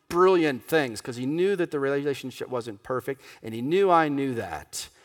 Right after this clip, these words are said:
He would say things like, "While you're living in their home, you live under their rules." But here's the key. My granddad, despite my parents' fault,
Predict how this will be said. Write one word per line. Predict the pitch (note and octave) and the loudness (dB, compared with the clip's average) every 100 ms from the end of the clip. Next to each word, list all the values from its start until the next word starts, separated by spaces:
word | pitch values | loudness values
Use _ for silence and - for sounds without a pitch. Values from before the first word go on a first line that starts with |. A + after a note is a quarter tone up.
| _ _ _ _ _ _ _ _ _ | _ _ _ _ _ _ _ _ _
He | D3 | -4
would | D3 | -2
say | - F3+ | 2 2
things | D#3+ F3+ D3 | 4 0 2
like, | D3+ C3 | 0 0
"While | C3+ D#3 F3+ | 0 4 4
you're | G3+ G3+ | 6 6
living | F#3 F#3 F3+ F3+ E3 | 6 4 4 2 2
in | E3 D#3+ E3 D#3+ | 2 4 2 0
their | E3 E3 D3+ | 2 4 2
home, | - F#3 E3+ D3 D3 D3 _ | 2 4 4 4 0 -4 _
you | D3+ D#3+ F3 | -6 -2 2
live | D#3+ E3 | 4 4
under | D#3 D#3 C#3+ | 4 0 0
their | C#3 C#3+ C#3 | 2 2 0
rules." | C3 D3+ E3 C#3 F2+ D2+ - - - _ - _ - | -2 -2 0 -2 -6 -12 -18 -18 -20 _ -20 _ -6
But | C#3 | -2
here's | E3+ D4 G3+ | 0 -2 -4
the | D#3 | -8
key. | C#3 - G#3 B2 - _ _ _ | -8 -4 -2 -4 -8 _ _ _
My | - C3 | -8 -8
granddad, | A#2 E3 G#3+ A3 C3 C3 B2 A#2+ B2 C#3 _ _ _ - | -2 0 0 -2 -2 0 2 0 -4 -8 _ _ _ -12
despite | C3 - - - G3+ G3+ D3+ | -8 -8 -8 2 4 4 0
my | C#3+ | -4
parents' | - D#3 D3 A#2 G2+ - | -4 -6 -6 -6 -12 -18
fault, | - D3 D3+ A2 G#2 | -8 -2 -2 -2 -8